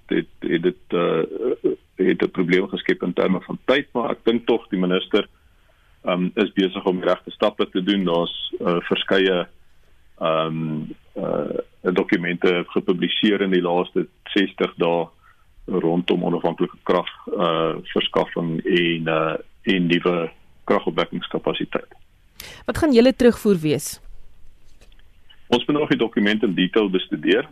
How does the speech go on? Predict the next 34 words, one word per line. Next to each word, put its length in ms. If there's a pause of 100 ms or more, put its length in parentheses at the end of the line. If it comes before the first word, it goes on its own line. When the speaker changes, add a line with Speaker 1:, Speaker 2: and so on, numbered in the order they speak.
(120)
Speaker 1:
maar 400 (200)
ons 300
sal, 580
eh, 420
definitief 580
sê 180
dat 120
dit 180
'n 40
stap 280
in 60
die 80
regte 320
rigting 360
is 200 (600)
en 180
ons 160
sal 160
dan 400 (360)
seker 400
maak 260
dat 180 (260)
dit 260 (180)
pragmaties 760
is 220
en, 300
en 320
prakties 400 (300)
toegepas 460
kan 160
word. 340 (600)
Ehm, 580
so, 260
eh, 360